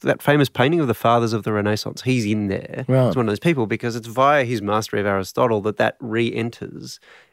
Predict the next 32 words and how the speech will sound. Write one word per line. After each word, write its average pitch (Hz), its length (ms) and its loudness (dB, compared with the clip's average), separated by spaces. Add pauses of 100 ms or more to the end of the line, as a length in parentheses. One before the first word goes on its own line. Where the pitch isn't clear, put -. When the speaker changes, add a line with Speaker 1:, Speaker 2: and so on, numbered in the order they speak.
(160)
Speaker 1:
into 117 260 -2
the 104 80 -2
Western 101 380 -2
canon, 123 320 -4 (140)
right? - 260 -4
Speaker 2:
Wow. 101 120 0
Speaker 1:
It's, 87 100 -4 (260)
it's - 160 -6
this 208 160 -2
sort 139 300 0
of 110 260 -4 (140)
Speaker 2:
Hmm. 208 160 4
Speaker 1:
interaction 117 640 0
and 101 100 0
this 101 120 -4
sort 110 160 0
of 101 40 0
intellectual 104 360 -6
contribution, 113 500 -4
but 131 100 2
also 160 280 2
the, - 200 -6 (460)
note 127 280 4
the - 120 -4
intellectual 110 480 -2
dynamism 101 720 -4
of 98 400 -4
that 95 220 -2 (120)
era, 98 420 -6 (420)
of 98 180 0
that 98 180 0
period. 104 560 -8